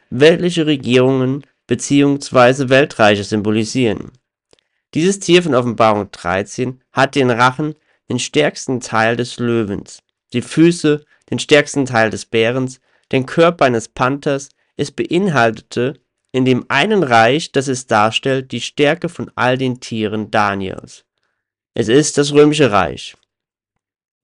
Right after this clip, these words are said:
Nun beachten Sie, der Drache gab diesem Reich seinen Thron, seine Kraft und große Macht. Offenbarung zwölf, Vers neun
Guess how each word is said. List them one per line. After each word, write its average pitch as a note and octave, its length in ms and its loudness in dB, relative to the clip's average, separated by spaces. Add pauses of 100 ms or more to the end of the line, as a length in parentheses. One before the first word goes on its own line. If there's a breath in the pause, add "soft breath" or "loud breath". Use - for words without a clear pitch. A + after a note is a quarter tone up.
(140)
Nun A#2 240 0
beachten A#2+ 400 0
Sie, A2 260 -6 (260 loud breath)
der A#2+ 120 2
Drache B2+ 500 0 (240 soft breath)
gab C#3 260 4
diesem D3+ 280 0
Reich A#2+ 460 2
seinen B2+ 280 0
Thron, B2+ 540 0 (200)
seine C3 320 2
Kraft B2+ 540 0
und D3 140 -4
große E3 360 -4
Macht. F3 540 -6 (1200)
Offenbarung A2+ 640 2
zwölf, A#2+ 380 0
Vers G#2+ 240 -4
neun A2+ 560 0